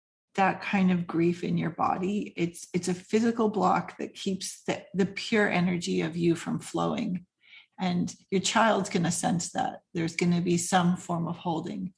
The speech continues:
And the child is gonna probably take it personally and think it's something they did wrong. Like, there's gonna be just this body confusion in relation to your body.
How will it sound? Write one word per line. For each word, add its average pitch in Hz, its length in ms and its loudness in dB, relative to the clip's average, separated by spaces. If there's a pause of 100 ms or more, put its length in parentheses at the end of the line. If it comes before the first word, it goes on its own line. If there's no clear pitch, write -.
(340)
And 180 140 0
the 175 80 0
child 196 360 2
is 185 100 0
gonna 175 200 0
probably 185 400 2
take 175 240 -4
it 147 120 -6
personally 175 600 -4
and 170 120 -6
think 165 180 -6
it's - 160 -6
something 175 380 -4
they 160 160 -2
did - 280 -6
wrong. - 340 -4 (360)
Like, 180 220 -6
there's 175 200 -2
gonna 175 240 2
be 170 160 0
just 170 260 -2
this 170 220 0 (460)
body 165 480 4
confusion 170 1000 0 (560)
in 185 100 6
relation 170 480 2
to 170 140 0
your 170 220 2
body. 170 560 -2